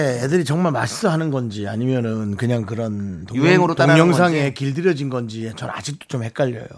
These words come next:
Speaker 2: 근데, 근데 맛있으니까 그렇게 먹-, 계속 먹겠죠. 탕후루는 모르겠어요. 근데 마라탕은 맛있게 먹더라고요.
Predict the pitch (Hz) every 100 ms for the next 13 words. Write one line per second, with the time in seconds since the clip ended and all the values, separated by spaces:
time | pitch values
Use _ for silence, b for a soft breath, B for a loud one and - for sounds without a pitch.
0 | - - 170 175 156 120 - - 170 143
1 | 139 160 - - 220 185 143 120 - -
2 | 156 120 - 135 190 135 - 247 294 262
3 | 208 127 120 117 123 123 135 - b b
4 | _ - 123 127 165 202 113 - 214 185
5 | - 104 -